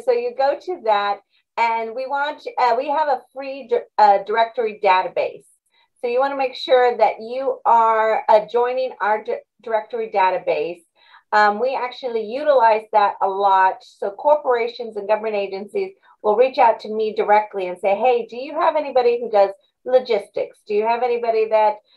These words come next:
you know, is, uh, I T?" And this happens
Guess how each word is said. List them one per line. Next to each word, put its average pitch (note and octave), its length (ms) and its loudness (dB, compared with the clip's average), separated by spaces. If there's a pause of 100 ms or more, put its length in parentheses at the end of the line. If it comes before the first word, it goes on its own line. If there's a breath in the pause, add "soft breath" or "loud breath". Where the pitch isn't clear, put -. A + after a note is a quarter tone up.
(160)
you A3 100 -8
know, G#3+ 320 -2
is, G#3+ 400 -4
uh, G#3+ 260 4
I A3 320 -2
T?" G#3+ 300 -6
And F#3 120 -2
this C#4 180 2
happens D4+ 560 -2